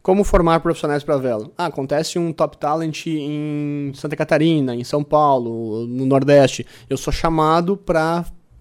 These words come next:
dar alguns módulos desse curso. Esse é um grande benefício. Ah, eu tenho que fazer algumas postagens pra empresa no, na minha rede social também, com alguns trabalhos meus. Então isso dá visibilidade pra mim, pras minhas modelos, pras minhas clientes.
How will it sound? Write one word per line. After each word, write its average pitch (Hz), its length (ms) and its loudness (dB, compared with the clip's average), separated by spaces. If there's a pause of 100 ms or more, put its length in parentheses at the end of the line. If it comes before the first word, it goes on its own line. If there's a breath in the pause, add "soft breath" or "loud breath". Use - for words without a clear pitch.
(260)
dar 156 220 4
alguns 175 520 6
módulos 175 460 2
desse 160 300 -2
curso. - 400 -2
Esse 110 300 -10
é 135 300 -4
um 139 200 -4
grande 135 580 2 (520 loud breath)
benefício. 135 600 2 (480 loud breath)
Ah, 135 180 0
eu 139 60 0
tenho 170 160 0
que 180 140 -4
fazer 170 380 4
algumas 160 340 4
postagens 143 560 2
pra 123 140 -2
empresa 139 760 2
no, 120 300 0
na 123 100 -2
minha 123 160 0
rede 120 160 -4
social 127 400 -2
também, 135 480 0
com 120 480 -6
alguns 117 280 -6
trabalhos 120 400 -2
meus. 147 240 2
Então 135 180 -4
isso 127 100 -6
dá 139 80 2
visibilidade 127 560 -2
pra 123 160 -6
mim, 160 240 -2
pras 139 240 -2
minhas 131 220 -2
modelos, 147 640 2
pras 127 260 4
minhas 123 180 -8
clientes. 151 680 -2